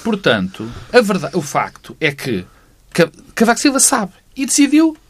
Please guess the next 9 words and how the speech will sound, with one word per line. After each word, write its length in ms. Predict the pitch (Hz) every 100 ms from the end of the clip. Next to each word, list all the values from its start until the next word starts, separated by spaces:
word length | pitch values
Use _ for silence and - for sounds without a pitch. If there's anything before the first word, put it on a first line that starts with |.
| _
não 100 | 330
há 80 | 330
outra 220 | 339 339
maneira 260 | 330 330 330
de 80 | 330
o 60 |
pôr 180 | 330 349
mentir, 640 | 349 359 320 330 302 262 -
aldrabar, 680 | - 302 320 330 339 330 240